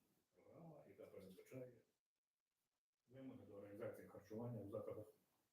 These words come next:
освіти в цілому, і в тому числі і закладів дошкільної освіти. Медичне обслуговування та закладів освіти — це розділ дев'ятий. Його забезпечують як медичні працівники закладів освіти, так і, відповідно,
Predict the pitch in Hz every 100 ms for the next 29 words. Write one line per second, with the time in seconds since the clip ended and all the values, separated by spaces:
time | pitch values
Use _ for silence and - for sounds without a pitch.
0 | 117 120 127 113 - - 107 139 - 233
1 | 240 - - 139 135 - 113 113 113 107
2 | 107 113 104 95 92 - - - - 165
3 | - - _ _ _ _ _ _ _ _
4 | _ _ 135 156 - 131 117 123 117 113
5 | 113 113 110 110 113 110 110 104 110 107
6 | 107 107 101 101 104 110 147 190 185 -
7 | 160 127 120 - - - - _ - -
8 | - - 123 123 117 113 - 110 - 104
9 | 110 113 107 107 - - 90 98 92 104
10 | 101 147 139 135 131 - 135 139 131 -
11 | - - - _ _ _ 127 - 117 117
12 | 117 131 123 113